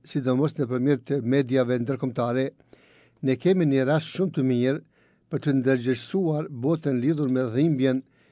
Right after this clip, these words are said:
që shkaktojnë terroristët. Megjithëse kjo vedi e njolloset me dhimbje dhe vuajtje, ajo është mjet i fuqishëm për dekurajimin e radikalizmit të individëve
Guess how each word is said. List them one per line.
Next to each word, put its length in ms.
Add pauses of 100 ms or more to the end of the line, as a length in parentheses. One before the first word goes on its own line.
(140)
që 140
shkaktojnë 520
terroristët. 560 (720)
Megjithëse 480
kjo 220
vedi 400
e 40
njolloset 600
me 200
dhimbje 420 (180)
dhe 220
vuajtje, 480 (800)
ajo 240
është 180
mjet 220
i 60
fuqishëm 580 (100)
për 220 (420)
dekurajimin 960
e 160
radikalizmit 880
të 160
individëve 560